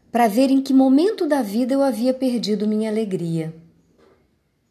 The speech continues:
Perdi minha alegria quando casei e percebi que tinha, do meu lado,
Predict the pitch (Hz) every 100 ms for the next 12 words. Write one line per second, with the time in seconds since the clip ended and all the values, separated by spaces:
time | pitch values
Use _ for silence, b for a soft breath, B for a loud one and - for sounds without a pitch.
0 | _ _ _ _ _ _ _ _ _ _
1 | _ _ _ _ - 170 165 - 208 208
2 | 175 165 156 135 156 180 180 165 165 196
3 | 196 233 240 175 170 170 175 165 B B
4 | - 220 320 302 - 262 208 208 185 165
5 | - 262 262 175 143 - _ 143 170 220
6 | 190 160 156 143 156